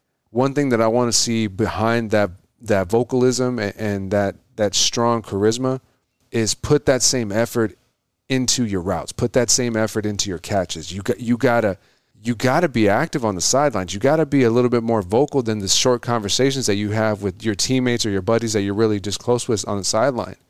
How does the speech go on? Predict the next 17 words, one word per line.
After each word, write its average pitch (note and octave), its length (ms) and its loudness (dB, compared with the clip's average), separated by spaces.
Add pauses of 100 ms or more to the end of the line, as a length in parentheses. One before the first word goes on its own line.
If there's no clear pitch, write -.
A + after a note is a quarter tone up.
(300)
And A#2+ 180 0
that's, B2 240 0 (340)
that's C3 340 0
my B2 120 0
only A2+ 280 0
advice G2 340 0
to G#2+ 80 -4
the F#2 60 -6
Bears E2 320 -4
is, F2 160 -10
is G#2 220 -8
have C3+ 240 -2
that C3 160 4
initiative A2+ 520 0 (400)
and G2+ 160 -10
push C#3+ 200 2
forward. G#2+ 400 -2